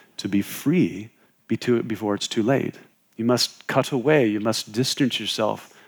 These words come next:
from everything that entices you. You must flee from wrath, lest you get caught up in it.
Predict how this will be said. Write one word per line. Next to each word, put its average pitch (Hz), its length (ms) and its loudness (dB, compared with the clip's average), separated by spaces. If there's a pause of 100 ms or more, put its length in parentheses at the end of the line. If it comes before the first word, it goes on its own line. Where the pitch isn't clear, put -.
from 117 200 2
everything 131 420 6
that 117 140 4
entices 120 680 2
you. 95 80 -14
You 110 180 -4
must 123 240 0 (380)
flee 143 560 4
from 107 440 -10
wrath, 107 680 0 (200)
lest 107 260 0
you 117 80 2
get 113 200 0
caught 107 300 0
up 98 180 -2
in 120 180 0
it. - 200 -4